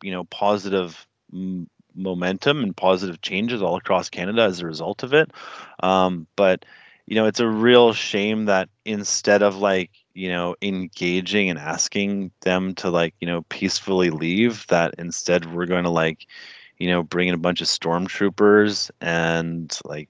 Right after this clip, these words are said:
you know, cause this kind of scene that really just f-, further kind of makes people angry. And it also, like, painted the whole thing as, like, you know, a protest. That's where they got, like, their protest. Whereas this is really a movement.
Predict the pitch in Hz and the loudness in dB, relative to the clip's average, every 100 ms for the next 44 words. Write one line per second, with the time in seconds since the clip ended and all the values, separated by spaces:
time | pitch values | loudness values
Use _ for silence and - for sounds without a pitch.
0 | _ _ 78 82 80 80 76 _ _ _ | _ _ -8 -6 -4 -6 -8 _ _ _
1 | - - 85 85 78 - - _ - 85 | -4 2 4 4 -2 -12 -20 _ -4 -4
2 | - - - - - 95 92 92 82 - | -2 -4 -4 -4 -6 -4 -2 -2 -2 2
3 | - 90 95 95 87 80 80 - 107 151 | 2 2 0 0 -4 -6 -8 -4 2 4
4 | 175 - - - _ - - 98 101 98 | 4 0 -6 -20 _ -12 0 2 4 2
5 | 92 92 80 - 64 90 - 120 - - | 2 -2 -6 -10 -10 -8 -6 -2 0 0
6 | 85 101 139 160 - - - - _ 104 | -4 0 2 0 -4 -14 -18 -20 _ 2
7 | 101 101 101 101 98 - 98 92 - - | 4 2 0 2 2 4 2 0 -2 -6
8 | 98 95 87 87 87 - 90 85 82 - | -4 -2 -4 -2 -4 -2 -4 -4 -6 -4
9 | 80 80 - 73 65 - - 82 - 71 | -4 -4 -10 -18 -16 -10 -6 -6 -6 -10
10 | - - 82 - 85 82 78 - 76 - | -8 -4 -4 -2 -2 -2 -4 -6 -8 -6
11 | 76 - 82 80 147 - 95 92 101 123 | -8 -6 -6 -4 -8 0 4 4 2 -4
12 | 95 104 95 80 85 82 80 71 | 0 4 6 4 0 -4 -8 -12